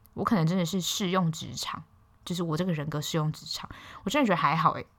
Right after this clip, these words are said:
啊，不然是要多刺激，能多刺激？我问号，我，<laughs> 我现在是问，问大家，有人测出来是E S T P，你可以跟我说谈恋爱可以多刺激吗？还是因为我谈太久？我谈了几年啊？我朋友今天才跟我说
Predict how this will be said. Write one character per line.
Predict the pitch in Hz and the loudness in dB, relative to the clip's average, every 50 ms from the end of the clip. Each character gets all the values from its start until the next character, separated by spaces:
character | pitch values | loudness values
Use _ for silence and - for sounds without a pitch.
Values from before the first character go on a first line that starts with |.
| - - - | -4 0 2
啊， | 226 | 4
不 | 233 - | 6 10
然 | 277 233 180 180 | 10 10 10 10
是 | 180 - | 8 6
要 | 214 208 214 | 8 8 8
多 | - 165 156 | 6 4 0
刺 | 160 - - 185 | 0 0 -2 -4
激， | 160 - 160 151 151 151 - - - - - - - - | -2 -2 -4 -4 -4 -6 -10 -18 -20 -20 -20 -20 -6 2
能 | - 190 180 185 | 4 4 6 6
多 | 180 185 175 175 | 4 4 2 2
刺 | 170 - 220 | 2 0 0
激？ | 170 165 170 165 151 - | 0 0 0 0 -2 -2
我 | - 175 180 202 214 | 0 2 4 4 4
问 | 202 196 | 6 6
号， | 180 202 185 | 8 8 8
我， | 175 170 185 233 254 247 339 - - - - - - | 10 10 10 10 10 10 10 8 8 4 -8 -14 -18
<laughs> | - - - - - - - - - - | -14 -12 -12 -12 -8 -2 0 0 2 6
我 | - 254 | 6 8
现 | 247 302 | 10 10
在 | 311 330 | 8 8
是 | 339 349 302 - - - - | 8 4 4 2 -2 2 8
问， | - 277 262 240 - - | 8 10 10 8 6 6
问 | - 277 247 226 220 | 8 8 8 8 10
大 | - 226 220 | 10 10 10
家， | 185 - 180 175 180 | 10 10 10 10 10
有 | 185 180 165 160 | 10 8 8 8
人 | 165 165 170 | 8 6 6
测 | 175 - 226 208 | 4 4 2 4
出 | 175 214 | 6 6
来 | 185 175 | 4 4
是 | 165 - | 4 0
E | - 190 180 | 0 2 2
S | 165 165 160 - | 2 2 0 0
T | - 165 | -2 -2
P， | 160 - 160 | 0 0 -2
你 | 151 156 | 0 0
可 | 156 202 | 2 2
以 | 202 | 2
跟 | 202 214 | 4 2
我 | 185 170 | 2 2
说 | - 180 175 - - - - - | 2 2 0 0 -2 -12 -16 0
谈 | - - 170 170 | 4 6 6 6
恋 | 190 202 | 6 4
爱 | 202 196 | 4 4
可 | 190 185 | 4 2
以 | 170 | 0
多 | 165 - 131 | 0 0 -4
刺 | 147 - - - 160 | -6 -6 -6 -8 -8
激 | 160 - - | -6 -6 -4
吗？ | - | 0
还 | 180 185 | 0 2
是 | 180 254 | 4 4
因 | 247 | 4
为 | 214 | 4
我 | 165 | 2
谈 | - - 143 147 | 2 0 -2 0
太 | 147 165 190 160 | 0 0 0 0
久？ | 147 - - - - - - - - - - - - - - - 208 | 0 -4 -8 -10 -12 -14 -16 -20 -20 -20 -20 -20 -20 -18 -8 -4 -4
我 | 196 | -2
谈 | - - 196 190 202 226 | 0 0 0 2 2 2
了 | 214 202 190 185 - - | 0 0 -2 -4 -8 -12
几 | - - - - | -16 -10 -4 -2
年 | 160 151 156 151 143 139 147 | -2 0 0 -2 -4 -6 -8
啊？ | 147 147 - _ _ | -10 -12 -16 _ _
我 | - | -4
朋 | 180 - 226 | 2 4 6
友 | 277 294 | 6 6
今 | 240 202 | 6 6
天 | 240 254 | 6 6
才 | 233 214 | 4 4
跟 | 185 214 | 4 4
我 | 240 208 | 4 4
说 | 170 - - 196 190 185 185 | 2 2 2 2 4 4 2